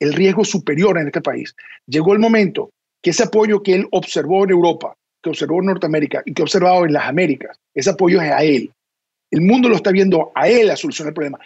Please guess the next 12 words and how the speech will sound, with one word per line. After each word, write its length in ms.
Él 100
no 80
tiene 220
que 80
ir 260
después 340
a 80
pedirle 300
permiso 540
al 100
G 140
cuatro 420